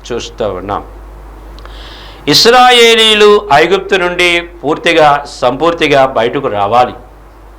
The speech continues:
ఇస్రాయేలీలు ఐగుప్తు నుండి పూర్తిగా, సంపూర్తిగా బయటకు రాలేకపోతే వారు కానాను ప్రయాణం చేయలేరు. అలాగే మనం కూడా లోకమనే ఐగుప్తు నుండి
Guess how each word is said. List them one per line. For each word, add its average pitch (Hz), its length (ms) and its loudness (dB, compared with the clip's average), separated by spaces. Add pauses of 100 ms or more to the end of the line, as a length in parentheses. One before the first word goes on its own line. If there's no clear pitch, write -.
(560)
ఇస్రాయేలీలు 208 800 2
ఐగుప్తు 190 500 2
నుండి 208 280 0
పూర్తిగా, 175 540 0
సంపూర్తిగా 160 640 -2
బయటకు 143 380 0
రాలేకపోతే 143 840 0 (760)
వారు 139 220 4
కానాను 156 540 2
ప్రయాణం 135 800 -2 (240)
చేయలేరు. 101 400 -8 (1080)
అలాగే 240 640 2
మనం 196 320 2
కూడా 226 460 2 (1080)
లోకమనే 240 800 2
ఐగుప్తు 233 400 0
నుండి 220 480 0